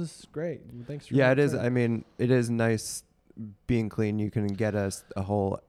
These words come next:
Speaker 2: little extra audience.
Speaker 1: Yeah, I think that's a market that we haven't really tapped into yet, of, like, people who wanna go out on a Saturday that don't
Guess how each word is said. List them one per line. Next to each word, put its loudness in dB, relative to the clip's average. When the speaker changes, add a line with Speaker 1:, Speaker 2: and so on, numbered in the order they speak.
Speaker 2:
little 0
extra -4
audience. -4
Speaker 1:
Yeah, 2
I -4
think 0
that's 0
a -2
market -2
that -6
we -4
haven't -4
really -4
tapped -4
into -4
yet, -2
of, -6
like, -6
people -2
who -6
wanna -4
go -2
out -2
on -4
a -8
Saturday -8
that -8
don't -10